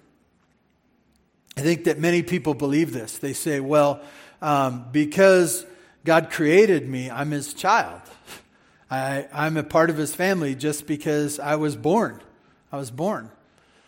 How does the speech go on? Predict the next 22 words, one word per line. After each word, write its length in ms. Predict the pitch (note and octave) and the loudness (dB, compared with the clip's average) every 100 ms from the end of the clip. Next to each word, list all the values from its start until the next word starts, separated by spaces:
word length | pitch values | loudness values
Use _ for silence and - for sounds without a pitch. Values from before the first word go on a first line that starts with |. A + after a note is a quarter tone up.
| _ _ _ - | _ _ _ -6
And 440 | D#3 D#3+ E3 D#3 | 0 2 2 0
the 100 | E3 | 0
Word 180 | D#3+ G#3 | 4 6
of 140 | A3 | 6
God 220 | G3 F#3+ F#3 | 6 4 4
is 160 | E3 | 2
clear 800 | - - A3 C#4 D#3+ B2+ C3 A#2+ | -4 0 4 6 4 2 -4 -10
in 160 | F3 D#3+ | -4 0
a, 80 | D#3 | 0
in 120 | D#3+ | 0
a 120 | D#3 | -2
s-, 260 | D3 - - _ _ _ | -2 -6 -10 _ _ _
saving 760 | - - A#3+ C#4 B3 A#3+ F#3 D#3 | -8 4 8 8 6 4 2 0
way, 320 | C#3+ B2 C3 | 0 0 -4
in 100 | C#3+ | -8
a 80 | C#3 | -8
salvation, 760 | - E3+ D#3+ A3 C4+ - F3+ | -2 0 4 2 2 0 -2
eternal 680 | D#3 D#3 - - B3+ A#3+ F#3+ | -2 -6 -8 -4 0 2 2
life 360 | E3+ G3 C4 C4 | 4 2 2 0
sort 320 | - A#3 F3+ | -2 0 0
of 180 | D3+ B2+ | 0 -6
way. 500 | C3 B2+ A2+ A2+ A#2 | -8 -8 -8 -12 -16